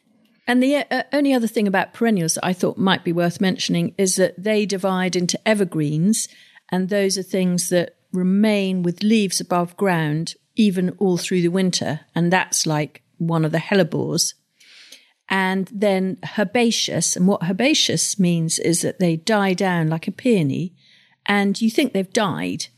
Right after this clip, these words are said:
I mean, they completely disappear in the autumn. And then in the spring, up come fresh new leaves. So the roots are still there below ground with a herbaceous perennial,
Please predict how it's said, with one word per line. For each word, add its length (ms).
I 40
mean, 280
they 140
completely 460
disappear 680
in 160
the 120
autumn. 480
And 80
then 140
in 140
the 80
spring, 480
up 240
come 240
fresh 340
new 180
leaves. 480
So 200
the 120
roots 560
are 60
still 360
there 420
below 280
ground 680
with 140
a 100
herbaceous 800
perennial, 540